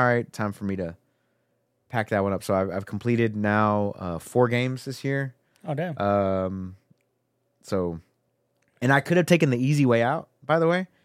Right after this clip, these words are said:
Speaker 1: but I didn't. I just wanna let you know.
Speaker 2: How?
Speaker 1: So at the end, you can choose to, uh, be sacrificed and, like, give up your cult.
Speaker 2: Yeah.
Speaker 1: And then, like, credits roll, or you refuse and you fight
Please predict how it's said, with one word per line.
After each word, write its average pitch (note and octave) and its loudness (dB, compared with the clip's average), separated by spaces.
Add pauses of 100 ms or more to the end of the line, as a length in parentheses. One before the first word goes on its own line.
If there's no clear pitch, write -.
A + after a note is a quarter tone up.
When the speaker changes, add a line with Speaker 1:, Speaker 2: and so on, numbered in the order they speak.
(120)
Speaker 1:
but A2+ 0
I G#2+ 4
didn't. C3 0 (500)
I G#2+ -12
just G#2+ -6
wanna A#2 0
let A2+ -2
you A#2 -4
know. B2 -4 (380)
Speaker 2:
How? F3 -6
Speaker 1:
So C3+ 4
at B2 6
the B2 2
end, C#3+ 0
you A2+ -4
can A#2 -2
choose C3+ -2
to, A#2 0 (480)
uh, F#2+ 0
be G2 -6
sacrificed C3+ 0 (440)
and, A2 -6
like, G2 -4
give B2 0
up C3 2
your A2+ 2
cult. - -2 (220)
Speaker 2:
Yeah. C#3+ 2 (960)
Speaker 1:
And G#2+ 0
then, G#2+ 0
like, F#2 -6
credits C3 0
roll, D3 2 (220)
or A2+ 2
you G#2+ 0
refuse A2 -2 (340)
and G#2 -2
you G2 -4
fight A2 0